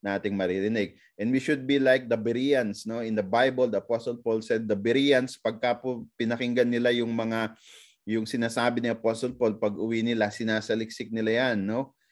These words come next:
Inaaral pa nila. So, mas, ah, kasi ang, ang, ang salita ng Diyos, maraming layers of revelation yan. Maaring, sometimes, depende sa mga pinagdadaanan ng tao, dun magmi-minister ang salita ng Diyos.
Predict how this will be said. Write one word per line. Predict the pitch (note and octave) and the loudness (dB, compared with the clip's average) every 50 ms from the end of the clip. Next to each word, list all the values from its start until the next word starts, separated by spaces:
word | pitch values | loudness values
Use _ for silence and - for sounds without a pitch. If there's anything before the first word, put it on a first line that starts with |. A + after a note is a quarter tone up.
| _ _ _ | _ _ _
Inaaral | - G2+ G#2+ G#2 D#2 G2+ A2 A2+ A2+ A2+ A2 G#2 - | -4 -2 -2 0 0 0 2 2 4 2 2 0 -2
pa | G#2 G2+ | -2 -2
nila. | G2+ G2+ G2+ A2 A2+ G#2+ F#2 F2+ F#2+ | 0 0 0 0 -2 -2 -2 -4 -6
So, | F#2+ - A2 G#2 G2+ - | -4 -4 -4 -4 -4 -4
mas, | G#2 A2+ A2 - - - _ _ _ _ _ | -6 -6 -6 -8 -10 -18 _ _ _ _ _
ah, | - G#2 G#2+ G#2+ - | -6 -4 -2 -2 -4
kasi | - A#2+ - - C3 | -6 -6 -2 0 2
ang, | B2 B2 A#2+ A#2 A#2 A#2 | 2 2 0 -2 -2 -2
ang, | - - A2 A2+ A#2 | -4 -4 -4 -4 -4
ang | - F2+ A2+ A#2 A#2 | -4 -4 -4 -4 -2
salita | - B2 A2+ A2+ A2+ A2+ | -2 -2 -2 0 0 -2
ng | A2+ A#2 A#2 A#2 | 0 0 0 0
Diyos, | A2+ A2 - A2+ | 0 0 0 0
maraming | A2 A2 G#2+ G#2+ A2+ A2+ A2+ A2+ A2+ A2 | 2 2 2 2 2 2 0 0 0 2
layers | G#2+ G#2+ G#2+ A2 A2 G#2+ G#2+ - | 4 4 4 4 4 2 2 0
of | - - - | -4 -10 -6
revelation | - G#2 G#2 G2 F#2 G2+ G#2 G2+ F#2+ - - F#2+ G2 | -4 -4 -2 -2 -2 -2 -4 -4 -4 -6 -6 -6 -4
yan. | G2 A2+ A#2+ A2+ G2+ F#2 F2 F#2 | -4 -2 -2 -2 -2 -2 -4 -4
Maaring, | G2 G#2 G#2 G#2+ A2 A2+ A#2+ A#2 A#2 - - - - - _ - | -4 -2 -2 0 0 0 -2 -2 -4 -8 -14 -20 -20 -20 _ -4
sometimes, | - E3 F#3+ G3+ F#3 D#3 C#3+ C#3+ C#3 C3 | -2 -2 0 0 0 0 0 0 0 -2
depende | C3 A#2 F#2+ B2 A#2+ A#2+ A#2 A#2+ | -2 -2 0 0 0 0 -2 -2
sa | - A#2+ A2+ | -4 -4 -4
mga | A2+ A2+ A2+ A2 A2 | -2 -2 -4 -4 -4
pinagdadaanan | - G#2+ A2 G#2 G#2 G#2 G2+ G2+ G#2 F2+ F#2+ G2+ G2+ G#2+ G#2+ G#2 | -4 -4 -4 -2 0 2 2 2 2 2 2 0 0 0 0 0
ng | G#2 G2+ G#2 | -2 -2 -2
tao, | - A#2+ A#2 E2+ G2+ G#2 | -2 -2 0 0 0 0
dun | G#2 A2 A2 A2+ A2 | 0 0 0 0 0
magmi-minister | G#2+ G#2 G#2 G#2+ G#2 G#2+ G#2 G2+ G#2 G2+ - - G#2+ G2 | 0 0 -2 -2 0 0 0 -2 -2 -4 -4 -4 -4 -4
ang | F#2 G#2 | -4 -4
salita | G#2 - G#2 G2 G2 G2 F#2+ F#2 | -6 -4 -4 -4 -2 -2 -2 -2
ng | F#2+ G2 G2 G2+ G2 | -2 -2 -4 -2 -2
Diyos. | F#2+ F#2+ F2+ - - _ | 0 -2 -2 -2 -6 _